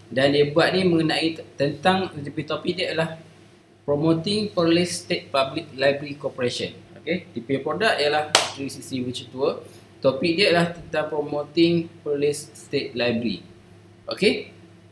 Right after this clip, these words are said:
So, dia nak bangunkan three sixty, uh, vi-, uh, video, okey, untuk promote lah, okey. So, tajuk yang, tajuk yang dia buat lah Developing three sixty Virtual Tour in Promoting Perlis State Public Library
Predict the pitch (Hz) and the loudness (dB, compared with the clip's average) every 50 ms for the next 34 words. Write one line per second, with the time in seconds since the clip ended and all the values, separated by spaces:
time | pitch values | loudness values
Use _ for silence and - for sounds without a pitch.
0 | - - - - - _ _ _ _ _ _ - - - - - - - - 165 | -20 -20 -20 -20 -20 _ _ _ _ _ _ -20 -20 -20 -20 -20 -16 -8 -2 0
1 | 175 180 175 170 170 165 165 135 139 147 151 156 156 - - 180 185 185 170 170 | 2 4 4 4 4 2 4 4 4 4 4 2 -2 0 2 2 4 4 2 -2
2 | 151 139 - 143 135 - - 160 151 151 151 - - - 127 127 127 127 127 127 | -6 -12 -12 -12 -12 -10 -6 -4 -4 -2 -2 -4 -6 -6 -6 -4 -2 -2 -2 0
3 | 123 123 123 123 123 123 123 123 123 123 123 123 120 120 120 117 117 113 117 - | 0 0 0 0 0 -2 -2 -2 -2 -2 -2 -4 -2 -4 -4 -6 -8 -10 -12 -14
4 | - - - 117 117 117 110 113 127 135 131 - 143 131 131 131 - - - - | -16 -10 -4 -2 -2 -2 0 0 -2 -2 -2 -2 -2 -2 -2 -4 -8 -8 -12 -20
5 | - - 143 170 - - - - - - - - - - - - - - - 123 | -10 -4 -4 -4 -4 -4 -10 -20 -20 -20 -20 -20 -20 -20 -20 -20 -16 -14 -8 -6
6 | 131 135 143 143 143 180 190 156 139 - - - - - 156 190 180 - - - | -2 0 0 0 0 0 0 0 0 -2 -12 -14 -8 -6 -6 -6 -6 -8 -14 -18
7 | - - - - - - - - - - 175 170 175 170 170 170 185 202 - 185 | -18 -18 -18 -20 -20 -20 -20 -16 -2 -2 0 2 6 6 6 6 6 4 6 6
8 | 180 170 175 175 165 - - - - 156 160 165 165 170 175 170 165 170 170 202 | 6 6 4 2 0 -2 -10 -2 0 2 2 4 4 4 4 4 4 4 2 2
9 | 190 170 185 185 165 156 156 147 160 165 165 165 165 220 220 202 180 170 160 165 | 2 2 2 2 2 0 -2 0 4 2 2 2 2 -8 -8 -8 -10 -10 -12 -10
10 | 170 165 - 170 156 160 165 165 160 - 208 220 233 226 180 175 170 - 170 165 | -12 -10 -8 -6 -4 0 0 -2 -2 0 -2 -2 -2 -2 -6 -8 -6 -2 -2 -2
11 | 156 160 160 160 170 180 180 175 - 160 147 147 151 147 - - - - 165 151 | -2 -2 -4 -4 -4 -4 -4 -4 -4 -6 -6 -6 -6 -8 -8 -10 -6 -4 -4 -4
12 | - - - - - - - - - - - 139 135 139 139 139 - - - 127 | -4 -8 -14 -20 -20 -20 -20 -20 -20 -6 0 2 2 2 2 -2 -6 -6 -4 -2
13 | 131 131 131 - - 165 180 190 196 - | 0 0 0 0 0 -2 -2 -2 -6 -10